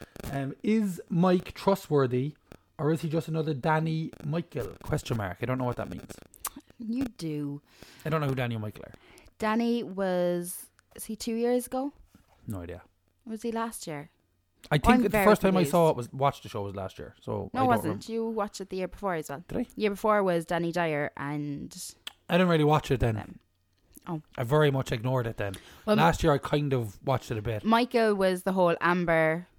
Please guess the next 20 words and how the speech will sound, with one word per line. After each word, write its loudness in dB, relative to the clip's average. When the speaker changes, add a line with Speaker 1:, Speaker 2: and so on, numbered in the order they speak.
Speaker 2:
Michael, -2
Casa -2
Speaker 1:
Oh, 4
Speaker 2:
Moore, 6
Speaker 1:
yeah, 2
Speaker 2:
that -6
Speaker 1:
yeah, -2
Speaker 2:
whole -4
Speaker 1:
yeah, -6
Speaker 2:
thing. -6
Speaker 1:
yeah, -12
yeah. 4
Speaker 2:
Um, 0
I 8
don't 8
know. 10
I 8
think 2
he 2
is. 2